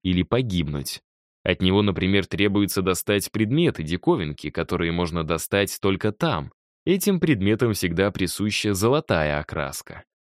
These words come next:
Но мы уже знаем, что золотая окраска предмета есть признак его принадлежности к иному царству.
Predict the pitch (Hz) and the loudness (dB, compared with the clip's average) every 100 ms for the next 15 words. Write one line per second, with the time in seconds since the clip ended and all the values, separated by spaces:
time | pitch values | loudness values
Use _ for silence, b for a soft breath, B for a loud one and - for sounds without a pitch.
0 | _ 117 165 208 175 175 147 196 139 82 | _ 0 4 4 4 2 2 2 0 -2
1 | - 85 85 87 85 104 95 92 107 101 | -2 -2 2 2 2 2 2 2 0 0
2 | - 92 101 92 113 110 101 95 - - | -2 0 0 0 0 0 0 -2 -6 -2
3 | 104 107 104 - 85 98 92 92 85 78 | 0 2 0 0 0 0 0 0 0 0
4 | 98 98 98 - 98 - 107 165 120 - | 0 0 -4 -4 -4 0 0 2 0 -4
5 | 90 78 - - 69 - | -4 -4 -6 -12 -16 -16